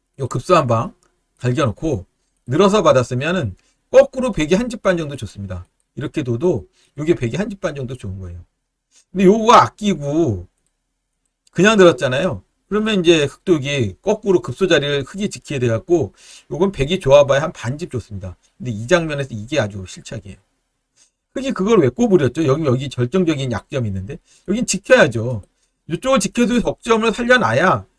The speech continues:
이 중앙 백돌의 약함이 드러나는 겁니다. 밀고 이렇게 살 때,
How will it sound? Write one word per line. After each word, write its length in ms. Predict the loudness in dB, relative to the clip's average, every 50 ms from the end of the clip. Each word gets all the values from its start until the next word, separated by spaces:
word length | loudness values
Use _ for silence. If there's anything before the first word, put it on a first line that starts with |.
| _ _ _ _
이 100 | -6 -6
중앙 320 | -6 -2 0 0 2 2 0
백돌의 480 | -2 -4 -6 0 _ 4 4 6 4
약함이 640 | 2 2 -2 -2 -2 -2 -2 0 0 -2 -2 -2 -8 _ _ _ _ -2
드러나는 400 | 2 4 4 4 2 -2 -4 -6
겁니다. 340 | -6 -8 -8 -10 -12 -14 -16 _ _ _ _ _
밀고 680 | -6 -2 2 4 4 4 2 4 4 4 4 2 0 -8 _ _ _ _ _ _ _ _ _ _
이렇게 260 | -4 -4 -4 0 0 -2
살 260 | 0 0 -6 -6 -4
때, 360 | 0 2 4 4 4 2 0